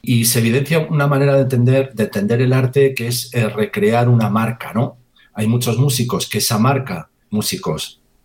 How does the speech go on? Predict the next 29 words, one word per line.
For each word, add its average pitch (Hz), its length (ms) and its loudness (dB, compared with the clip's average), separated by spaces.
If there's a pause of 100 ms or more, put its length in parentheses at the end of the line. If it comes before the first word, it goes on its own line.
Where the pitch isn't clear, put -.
(120)
cineastas, 92 760 -4
que - 100 -4
esa 104 220 0
marca 120 440 -2 (200)
es 104 260 -2
el 107 100 -2
sustento 123 540 -4
de - 80 -6
su, 104 340 -2 (460)
de 101 100 -2
su 95 640 2
vida 98 600 2
opulenta, 120 800 0
digámoslo, 117 760 -2 (180)
por 107 140 0
decirlo 113 240 2
de 113 40 2
una 113 100 2
manera 113 260 2
fina, 139 380 0 (220)
y 110 180 0
ya 120 100 0
está. 131 380 -2 (240)
Y 113 260 2
creo 135 320 2
que, 101 480 2
que 98 200 0
Billy 110 240 0
Corgan 127 480 2